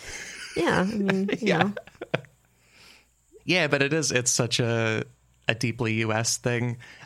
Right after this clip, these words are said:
Speaker 2: I even, I have Iowa relatives who claim that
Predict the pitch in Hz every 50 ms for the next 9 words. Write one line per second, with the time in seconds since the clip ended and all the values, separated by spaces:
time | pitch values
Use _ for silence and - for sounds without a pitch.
0 | _ - 113 117 127 123 131 127 117 - - 113 110 120 120 117 104 - - -
1 | - - _ _ _ _ _ _ - - 110 110 110 113 113 110 104 107 101 98
2 | 92 - - 101 90 - - 101 - - - 104 92 95 95 95 92 87 90 95
3 | 92 92 87 -